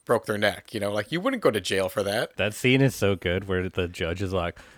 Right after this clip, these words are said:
Speaker 2: "You are not subject to the normal laws. We have a super secret set of laws that you will be subjected to." <laughs>
Speaker 1: Yeah.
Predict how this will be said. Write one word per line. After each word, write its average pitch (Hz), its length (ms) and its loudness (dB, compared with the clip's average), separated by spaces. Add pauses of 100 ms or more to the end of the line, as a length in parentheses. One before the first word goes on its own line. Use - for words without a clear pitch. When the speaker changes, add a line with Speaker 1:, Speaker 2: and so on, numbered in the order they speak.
Speaker 2:
"You 208 300 4
are 123 160 12
not 117 220 6
subject 127 540 0
to 113 100 4
the 98 120 6
normal 104 420 6
laws. 92 520 2
We 160 140 6
have 156 200 8
a 98 140 6
super 135 420 2
secret - 480 -4
set 113 240 4
of 104 100 4
laws 98 360 4
that - 180 -2
you 113 140 2
will 107 80 2
be 107 120 2
subjected 113 640 2
to." - 340 6
<laughs> - 60 -6 (160)
Speaker 1:
Yeah. 330 300 12